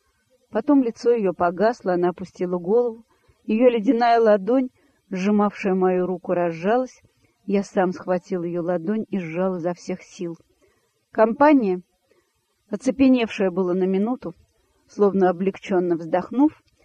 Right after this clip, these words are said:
лихорадочно зашумела. С какой грозной разницей звучит одно и то же понятие. Одно дело, вождь бежал с каторги, другое дело — беглый каторжник управляет страной. Начались танцы.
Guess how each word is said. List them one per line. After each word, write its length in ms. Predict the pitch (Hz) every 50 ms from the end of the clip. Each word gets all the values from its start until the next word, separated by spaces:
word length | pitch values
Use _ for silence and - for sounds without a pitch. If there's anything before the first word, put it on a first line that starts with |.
| _ _
лихорадочно 760 | - 208 220 - 269 247 262 302 277 226 214 - - 214 202 190
зашумела. 720 | 165 175 - - 185 190 190 180 175 170 170 160 165 190 _ _ _ _ _ _ _ _ _ _ _ _ _ _ _ _ _ _ _ _ _
С 100 | _ -
какой 340 | - 190 175 - 202 196 190
грозной 560 | 180 180 220 269 311 349 311 285 277 262 269
разницей 600 | 233 220 202 196 190 175 185 185 185 _ - 190 180
звучит 480 | 165 170 180 190 - - 262 240 -
одно 300 | 202 175 170 185 190 196
и 60 | 196
то 160 | 190 - 175 175
же 100 | 156 175
понятие. 720 | - 196 185 185 175 170 175 - - _ - 202 208 - _ _ _ _ _ _ _ _ _
Одно 400 | - 190 214 202 196 220 233 226
дело, 340 | 208 175 202 208 202 202 202
вождь 360 | 185 185 214 214 196 185 170
бежал 400 | 175 160 185 175 180 196 185 185
с 80 | - -
каторги, 640 | - - 202 233 220 - 185 160 165 - 160 180 _ _ _ _ _ -
другое 480 | 190 208 196 190 196 262 320 311 277
дело — 400 | 208 170 170 180 175 165 170 170 - _ _ _ _ _ _
беглый 500 | - 180 170 220 240 247 240 262 277 226
каторжник 680 | - - 214 196 190 185 - 214 202 208 214 220 214 -
управляет 600 | 214 190 - 190 185 180 180 180 180 180 190 -
страной. 600 | _ _ - 196 196 208 202 180 156 156 156 147 _ _ _ _ _ _ _ _ _ _ _ _ _ _ _ _ _
Начались 460 | - 202 214 - - 277 254 339 - _
танцы. 500 | - 233 220 220 226 220 _ - 220